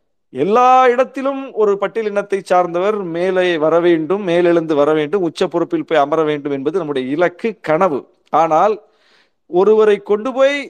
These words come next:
ஒரு தனிநபரை கொண்டு போய் சமூக ரீதியில் கொண்டு அ-, உச்ச பொறுப்பில் வைத்துவிட்டு அதுவே சமூக நீதி என்று அடையாளப்படுத்துவது அதை விட மிகப்பெரிய சிக்கல்ல கொண்டு போய் விட்டுரும். அதனால தான் நான் சொன்னேன், அதைத்தான் பி ஜே பி செஞ்சுக்கிட்டு இருக்கு.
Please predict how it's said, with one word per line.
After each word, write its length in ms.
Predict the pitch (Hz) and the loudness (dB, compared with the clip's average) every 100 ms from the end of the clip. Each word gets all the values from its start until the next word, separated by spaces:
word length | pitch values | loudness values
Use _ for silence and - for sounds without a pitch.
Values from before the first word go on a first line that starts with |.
| _ - | _ -8
ஒரு 220 | 185 185 | -4 -2
தனிநபரை 540 | 185 196 262 262 247 240 190 | -2 -2 -2 0 2 0 0
கொண்டு 260 | 214 214 208 | -2 0 2
போய் 160 | 240 | 2
சமூக 380 | 240 196 226 220 220 196 180 | 0 -2 -2 -4 -4 -2 -2
ரீதியில் 460 | 196 190 208 196 | -4 -6 -6 -6
கொண்டு 260 | 180 185 196 | -6 -4 0
அ-, 200 | 190 165 | 0 0
உச்ச 240 | 175 - 226 | -6 -2 -2
பொறுப்பில் 400 | 190 196 196 185 | -2 -4 -4 -4
வைத்துவிட்டு 720 | 160 214 - 233 190 - 254 269 - _ _ _ _ | -2 -4 -6 -4 -4 -2 -2 -2 -8 _ _ _ _
அதுவே 320 | 139 202 285 311 | -2 0 2 0
சமூக 420 | 302 247 277 254 | 0 0 2 0
நீதி 260 | 240 240 247 | -2 -6 -4
என்று 200 | 226 214 | -2 0
அடையாளப்படுத்துவது 760 | 190 214 208 196 185 180 214 247 | 2 4 2 2 -2 -2 0 2
அதை 220 | 156 214 | 4 2
விட 140 | 240 226 | 2 -2
மிகப்பெரிய 440 | 180 185 185 190 180 | -4 -8 -8 -6 -6
சிக்கல்ல 440 | 147 160 175 160 143 | -8 -12 -8 -8 -8
கொண்டு 200 | 143 156 | -10 -10
போய் 160 | 165 | -10
விட்டுரும். 300 | 143 139 202 | -10 -4 -2
அதனால 240 | 165 185 180 | 0 0 -2
தான் 140 | 196 | -2
நான் 180 | 165 156 | -2 -2
சொன்னேன், 240 | 156 220 | -2 0
அதைத்தான் 360 | 185 214 247 220 | 2 2 0 -2
பி 120 | 254 | -2
ஜே 120 | 247 | -4
பி 100 | 208 | -4
செஞ்சுக்கிட்டு 420 | 220 175 165 147 127 | -6 -6 -8 -8 -12
இருக்கு. 200 | - | -14